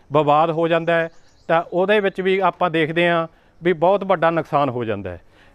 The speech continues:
ਤੇ ਜਦੋਂ ਫਿਰ ਨੁਕਸਾਨ ਹੋ ਜਾਂਦਾ ਫਿਰ ਬੰਦੇ ਦੇ ਹੱਥ ਪਛਤਾਵਾ ਹੀ ਰਹਿ ਜਾਂਦਾ। ਇਸ ਕਰਕੇ ਆਪਾਂ ਘਰ ਦੇ ਵਿੱਚ ਵੀ ਜੇ ਕੋਈ ਗੱਲਬਾਤ ਹੁੰਦੀ ਆ, ਜਿਵੇਂ ਕਹਿੰਦੇ ਨੇ ਸਿਆਣੇ ਵੀ ਲੱਸੀ ਨੂੰ ਜੇ ਵਧਾਉਣਾ ਤਾਂ ਉਹਦੇ ਨਾਲ ਆਪਣਾ ਕੁ-, ਕੀ ਆ ਉਹਦੇ 'ਚ ਪਾਣੀ ਪਾ ਲੈਣਾ।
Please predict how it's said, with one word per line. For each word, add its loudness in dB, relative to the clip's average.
ਤੇ 4
ਜਦੋਂ 2
ਫਿਰ 0
ਨੁਕਸਾਨ 0
ਹੋ -2
ਜਾਂਦਾ 0
ਫਿਰ 0
ਬੰਦੇ 0
ਦੇ 2
ਹੱਥ -4
ਪਛਤਾਵਾ 0
ਹੀ 2
ਰਹਿ 2
ਜਾਂਦਾ। -6
ਇਸ 0
ਕਰਕੇ 2
ਆਪਾਂ 0
ਘਰ 0
ਦੇ 2
ਵਿੱਚ -4
ਵੀ -4
ਜੇ -4
ਕੋਈ -4
ਗੱਲਬਾਤ 0
ਹੁੰਦੀ -2
ਆ, 2
ਜਿਵੇਂ 0
ਕਹਿੰਦੇ 0
ਨੇ 0
ਸਿਆਣੇ -2
ਵੀ 0
ਲੱਸੀ -2
ਨੂੰ 0
ਜੇ 2
ਵਧਾਉਣਾ 2
ਤਾਂ 0
ਉਹਦੇ -2
ਨਾਲ 2
ਆਪਣਾ -2
ਕੁ-, -10
ਕੀ 0
ਆ 4
ਉਹਦੇ 2
'ਚ -4
ਪਾਣੀ 2
ਪਾ 2
ਲੈਣਾ। -4